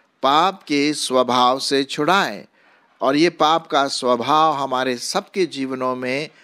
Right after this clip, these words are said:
बचपन से है, हमारे स्वभाव, हमारे डीएनए में पाया जाता है। और यही गुड न्यूज़ है, यही शुभ संदेश आज मैं आपके सामने बताना मांगता हूँ कि प्रभु यीशु मसीह इस दुनिया में आए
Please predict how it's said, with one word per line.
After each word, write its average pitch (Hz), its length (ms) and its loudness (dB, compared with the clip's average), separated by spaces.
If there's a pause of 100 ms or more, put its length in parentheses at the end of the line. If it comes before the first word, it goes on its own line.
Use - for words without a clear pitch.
(340)
बचपन 320 460 0
से 127 240 -4
है, 90 220 -10
हमारे 175 480 -2
स्वभाव, 190 580 2
हमारे 175 360 0
डीएनए 196 600 -2
में 131 160 -6
पाया 107 320 -2
जाता 92 380 -8
है। 82 180 -14 (640)
और 160 320 6
यही 151 580 2
गुड 170 260 2
न्यूज़ 104 380 -6
है, 71 280 -14
यही 185 520 0
शुभ 247 360 -4
संदेश 156 800 0 (440)
आज 135 220 0
मैं 165 160 -4
आपके 123 340 -2
सामने 113 400 -6
बताना 131 440 -2
मांगता 113 400 -4
हूँ 110 400 -12 (400)
कि 147 80 -4
प्रभु 160 340 2
यीशु 285 340 2
मसीह 170 340 -2
इस 147 80 -2
दुनिया 139 420 -4
में 127 160 -4
आए 131 440 -2